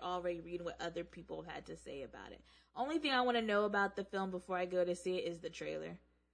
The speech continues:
That, that, that's really all that I, I make sure, and I don't go on things because I don't wanna ruin it for myself. 'Cause people, I mean, there are people who are, who are going to do that. You know, that's kinda like,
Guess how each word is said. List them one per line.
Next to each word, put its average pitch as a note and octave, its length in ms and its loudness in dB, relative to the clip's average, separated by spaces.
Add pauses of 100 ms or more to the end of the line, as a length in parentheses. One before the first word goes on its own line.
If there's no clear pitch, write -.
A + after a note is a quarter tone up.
(240)
That, A3+ 180 4
that, A#3+ 200 10
that's B3 220 6
really A#3+ 360 6
all G3+ 460 4
that F#3+ 280 2
I, F3 360 4
I F3 80 0
make F3+ 220 0
sure, F#3+ 380 2
and F3+ 120 -2
I E3 80 -4
don't E3+ 320 -4
go F3 300 6
on F3+ 160 0
things F3+ 260 -6
because F#3+ 140 -6
I G3 80 2
don't G3+ 180 0
wanna G3+ 200 -2
ruin F#3 280 -2
it E3+ 80 -6
for F3 100 -6
myself. E3 480 -6 (360)
'Cause F#3+ 240 -6
people, C4 380 2
I A#3 80 4
mean, C4 160 0
there C4+ 140 4
are C4+ 140 2
people D#4 320 -2
who D#4 80 2 (140)
are, C#4 40 4
who D#4+ 120 4
are D#4+ 100 4
going D#4 280 -2
to D4+ 80 -4
do B3 160 0
that. - 260 -8
You G3 140 -6
know, F#3 140 0
that's G3 180 -2
kinda A3 220 0
like, G3+ 160 -2